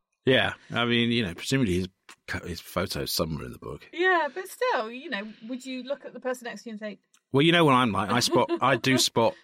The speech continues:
Speaker 1: all sorts of people. I mean, I have a, uh, a sort of library of faces. I'm very good at spotting people. You know, when someone pops up in a drama, I go, "Oh, there's so-and-so from such and such."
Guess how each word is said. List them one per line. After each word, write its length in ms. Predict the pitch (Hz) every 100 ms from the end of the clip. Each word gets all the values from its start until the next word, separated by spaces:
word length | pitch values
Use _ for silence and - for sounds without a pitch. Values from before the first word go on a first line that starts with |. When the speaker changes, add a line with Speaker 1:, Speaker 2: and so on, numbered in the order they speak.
| _ _ _
Speaker 1:
all 160 | 120 117
sorts 280 | - 107 -
of 80 | -
people. 380 | 92 82 80
I 60 | 80
mean, 120 | 95
I 140 | 98 104
have 140 | 104
a, 100 | 90 98 -
uh, 400 | 95 92 87 69 50 - _ -
a 100 | 85
sort 220 | - 90
of 220 | 80 - - _ _ - _ _ _ _ _ _
library 480 | 104 107 110 90 87
of 80 | 82
faces. 640 | - 95 90 73 71 - -
I'm 160 | 90
very 220 | 92 113 98
good 180 | 95 87
at 60 |
spotting 400 | - 95 - 85
people. 220 | 85 92
You 80 | 104
know, 80 | 92
when 120 | 92
someone 260 | - 107 90
pops 240 | 101 -
up 100 | -
in 80 | 82
a 60 | 80
drama, 400 | - 87 78 76
I 40 |
go, 100 | 90
"Oh, 140 | 87 113
there's 220 | 78 80
so-and-so 380 | - 85 - 151
from 120 | -
such 240 | - - -
and 80 |
such." 200 | 135 160